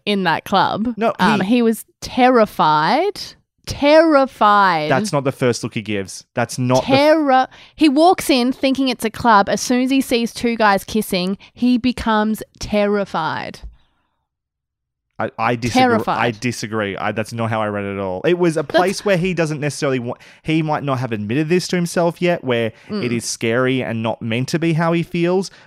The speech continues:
Speaker 2: but he, he, lo-, he, what he is seeing is where he wants to be. Maybe not in
Speaker 1: Mm.
Speaker 2: that moment, maybe
Speaker 1: I'm
Speaker 2: not,
Speaker 1: not
Speaker 2: like this.
Speaker 1: Yeah, I'm not disagreeing
Speaker 2: Yeah.
Speaker 1: that Bash is gay. I'm not,
Speaker 2: He,
Speaker 1: I'm not
Speaker 2: he,
Speaker 1: saying that
Speaker 2: he's
Speaker 1: at
Speaker 2: gay.
Speaker 1: all.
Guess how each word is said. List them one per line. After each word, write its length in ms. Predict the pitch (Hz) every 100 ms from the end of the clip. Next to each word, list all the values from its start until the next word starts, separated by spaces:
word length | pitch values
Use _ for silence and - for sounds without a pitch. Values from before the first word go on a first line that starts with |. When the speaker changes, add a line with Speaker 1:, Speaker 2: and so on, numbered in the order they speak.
| _
Speaker 2:
but 180 | 139 131
he, 360 | 165 165 160 - _ _ _
he, 540 | - 156 160 160 151 _ _ _ _ _ _ _ _ _ -
lo-, 220 | 120 123
he, 140 | 135 143
what 260 | 139 156 156
he 220 | 175 156
is 100 | 127
seeing 640 | - 135 110 104 135 180 - _ _
is 260 | 120 113 107
where 240 | 107 117
he 140 | 107 117
wants 240 | 101 101
to 80 | -
be. 340 | 101 95 - - -
Maybe 320 | 170 185 175
not 280 | 156 135 -
in 140 | 175
Speaker 1:
Mm. 20 | 135
Speaker 2:
that 140 | 123
moment, 460 | 160 226 127 156 - - -
maybe 300 | 139 139 135
Speaker 1:
I'm 0 |
Speaker 2:
not, 80 | 139
Speaker 1:
not 260 | 123 - _
Speaker 2:
like 260 | 120 135 147
this. 140 | 101 -
Speaker 1:
Yeah, 140 | 220
I'm 200 | - 339
not 220 | 381 285
disagreeing 720 | 269 247 240 202 202 202 202 190
Speaker 2:
Yeah. 140 | 98 - -
Speaker 1:
that 340 | 208 170 - - _
Bash 540 | - 220 180 180 -
is 180 | - 170
gay. 100 | 170
I'm 160 | - 226
not, 160 | 220 -
Speaker 2:
He, 60 |
Speaker 1:
I'm 100 | 208
not 120 | 220 -
Speaker 2:
he, 80 |
Speaker 1:
saying 180 | 220 190
that 140 | 185 170
Speaker 2:
he's 100 | 170
Speaker 1:
at 40 |
Speaker 2:
gay. 40 |
Speaker 1:
all. 220 | 160 120